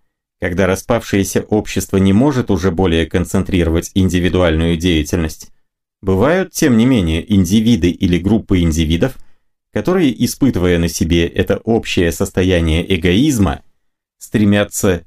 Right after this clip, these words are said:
к чему-то другому, прекрасно чувствуя, что нельзя уйти от самого себя –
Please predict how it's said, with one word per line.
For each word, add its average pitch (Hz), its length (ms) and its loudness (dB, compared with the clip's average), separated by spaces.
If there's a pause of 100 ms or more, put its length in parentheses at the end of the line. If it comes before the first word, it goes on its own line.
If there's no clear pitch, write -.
(140)
к - 80 -20
чему-то 135 640 0 (320)
другому, 101 800 0 (380)
прекрасно 110 560 0
чувствуя, 90 500 0
что - 200 -2
нельзя 95 500 2
уйти 110 440 0
от 87 160 0
самого 101 380 0
себя – 110 440 0